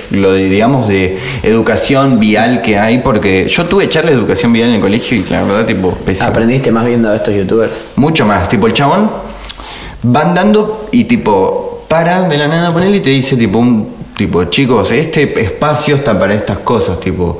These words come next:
Speaker 1: si van a pasar, igual está más enfocado para los que andan en moto. Eso sí. Pero, y te informa bastante, que el chabón cuando se manda una cagada, eh, te lo dice, tipo, "Che, estuve mal yo, qué sé yo, tal, tal, tal". Te pausa el video y te escribe todo, tipo, por qué está mal, por qué está bien.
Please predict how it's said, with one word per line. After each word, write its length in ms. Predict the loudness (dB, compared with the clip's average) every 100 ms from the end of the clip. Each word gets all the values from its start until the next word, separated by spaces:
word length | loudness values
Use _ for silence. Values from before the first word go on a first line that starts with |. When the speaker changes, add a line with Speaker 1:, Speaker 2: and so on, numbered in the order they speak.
| -12 -18 -14
Speaker 1:
si 160 | -4 0
van 160 | 2
a 100 | 2
pasar, 400 | 0 -2 0 0
igual 200 | 2 2
está 200 | 2 0
más 200 | 0 0
enfocado 400 | 0 0 0 2
para 160 | 2 0
los 120 | 0
que 100 | -2 -2
andan 200 | 0 0
en 80 |
moto. 420 | 0 0 -2 -6 -12 -18 -20 -20 -20 -20 -16 -8
Eso 160 | -6
sí. 180 | -2 -2 -4 -10 -14 -12 -10 -10 -4
Pero, 480 | 0 2 4 2 2
y 80 | 2
te 140 | 2
informa 320 | 2 2 2
bastante, 380 | 0 0 0 0
que 60 | 0
el 60 | 0
chabón 200 | 0 2
cuando 200 | 2 0
se 120 | 0
manda 240 | 2 2
una 140 | 2 2
cagada, 800 | 2 2 2 2 0 -2 -8 -6
eh, 200 | -2 -2
te 160 | 0 0
lo 100 | 0
dice, 240 | 0 -2
tipo, 200 | -4 -4
"Che, 160 | -4 -4
estuve 220 | -2 0
mal 140 | 0
yo, 320 | 0 0 0 0
qué 80 | -2
sé 100 | -2
yo, 320 | 0 0 0
tal, 200 | 0 0
tal, 220 | 0 -2
tal". 240 | -2 -4 -6 -10 -8 -10 -8
Te 120 | -4 -2
pausa 320 | 0 2 2
el 80 | 2
video 140 | 2
y 40 | 2
te 100 | -2
escribe 340 | 0 2 2
todo, 320 | 2 2 2 2
tipo, 380 | 0 0 -2 -6 -14 -18 -6
por 160 | -4
qué 100 | -2
está 200 | -4 -2
mal, 240 | -2 0 0
por 100 | -2
qué 60 |
está 180 | -2 -2
bien. 260 | -2 -2